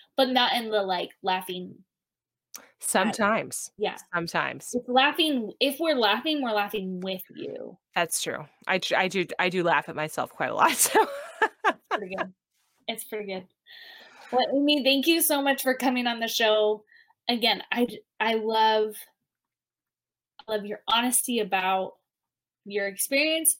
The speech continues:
Speaker 1: and your journey and, and your approach to solving that. Like, typically it's, we hear about one kind of approach to, to fixing those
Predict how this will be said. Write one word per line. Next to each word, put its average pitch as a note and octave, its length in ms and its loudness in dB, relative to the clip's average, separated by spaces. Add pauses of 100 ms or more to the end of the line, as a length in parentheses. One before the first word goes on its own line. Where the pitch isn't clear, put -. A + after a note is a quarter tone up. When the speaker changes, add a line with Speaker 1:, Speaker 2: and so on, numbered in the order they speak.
Speaker 1:
and G#3+ 160 -6
your G#3 120 -6
journey G#3 500 -6
and, G3 320 -6 (400)
and A#3+ 120 0
your B3 200 4
approach C4 420 2
to A#3 120 -4
solving G3 480 0
that. - 180 -10 (140)
Like, F#3 180 -4 (420)
typically A#3 600 0
it's, - 440 2 (640)
we A3+ 100 -6
hear A3+ 240 -2
about G#3 260 0
one G3+ 260 -2
kind G#3 200 -6
of F#3 60 -8
approach F#3 580 -6
to, F3+ 320 -8 (720)
to A#3+ 100 0
fixing G3+ 540 -4
those F#3+ 580 -2